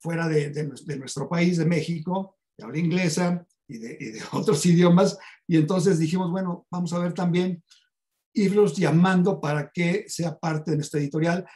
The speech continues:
porque la gente nos dice, ¿no? Ojalá y tuvieran un texto de, de este autor. Y entonces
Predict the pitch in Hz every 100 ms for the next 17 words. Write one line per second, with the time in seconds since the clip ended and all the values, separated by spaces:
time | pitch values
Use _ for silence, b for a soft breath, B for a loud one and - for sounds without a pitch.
0 | B - 160 151 - _ 156 147 143 185
1 | 185 151 196 180 180 - - _ _ -
2 | 165 156 214 151 147 151 220 _ _ _
3 | - 147 170 190 170 165 170 180 156 165
4 | - 156 143 - 147 151 147 - - -
5 | - - 156 208 208 180